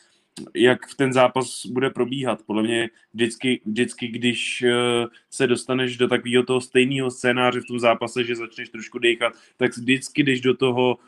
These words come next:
co je ti přirozený a je moje prostě přirozený to, že se mlátí, takže stejně se bude,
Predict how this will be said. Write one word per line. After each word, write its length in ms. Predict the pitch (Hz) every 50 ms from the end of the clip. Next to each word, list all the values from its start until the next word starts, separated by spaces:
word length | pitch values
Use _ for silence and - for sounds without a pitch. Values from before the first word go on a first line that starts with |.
| _ _ _
co 140 | - - 135
je 60 | 120
ti 100 | 120 123
přirozený 640 | 120 - 127 120 117 113 104 110 107 104 104 104 101
a 80 | 101
je 100 | 104 107
moje 180 | 107 110 117 113
prostě 260 | 107 110 107 - 123
přirozený 480 | 117 - - 110 120 110 110 117 117 110
to, 60 | 117
že 140 | 110 120 113
se 140 | - - 127
mlátí, 440 | 123 120 123 127 123 - 104 95
takže 380 | 92 95 92 95 104 104 101 98 - _ _ _ _ -
stejně 300 | - - 131 131 143 139
se 120 | - 139
bude, 260 | 127 120 120 113 113